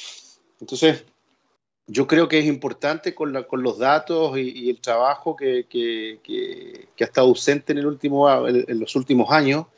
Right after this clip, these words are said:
debe llamar a la reflexión. Eh, ¿qué está pasando con la izquierda que no se está convirtiendo en alternativa finalmente? Eh, y yo creo que esa es como mi primera impresión. No es nuevo que, lo que vengo diciendo yo hace mucho rato, eh,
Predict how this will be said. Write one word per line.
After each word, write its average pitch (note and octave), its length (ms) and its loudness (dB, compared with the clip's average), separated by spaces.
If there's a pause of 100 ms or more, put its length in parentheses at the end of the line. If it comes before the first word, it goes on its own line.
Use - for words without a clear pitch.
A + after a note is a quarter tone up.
(400)
debe C#3+ 280 4
llamar C#3 240 0
a C#3+ 40 2
la C#3+ 60 2
reflexión. A2+ 640 -2 (180)
Eh, A2 360 -16
¿qué - 80 -4
está C3 140 -4
pasando C3+ 340 -4
con B2+ 120 2
la A#2 140 2
izquierda C3 440 0
que B2+ 100 -6
no A#2+ 80 -4
se B2 80 -4
está A#2+ 160 -4
convirtiendo B2 480 -2
en B2 60 0
alternativa A2 600 0
finalmente? A2+ 600 -6 (600)
Eh, G#2 800 0 (520)
y A#2+ 120 2
yo C3 100 8
creo D#3+ 180 6
que D#3+ 80 2
esa E3 140 4
es D#3 60 -2
como D3+ 220 0
mi C#3+ 140 2
primera C#3 260 2
impresión. A#2 760 -2 (380)
No D3 120 -4
es C#3+ 80 -8
nuevo E3+ 340 4
que, D3+ 220 -4
lo C#3 120 -4
que C3+ 80 -2
vengo D3+ 260 2
diciendo C3+ 320 -4
yo C3+ 100 -2
hace C3+ 120 -10
mucho C3 220 -10
rato, G#2+ 460 -2 (120)
eh, G#2+ 320 -20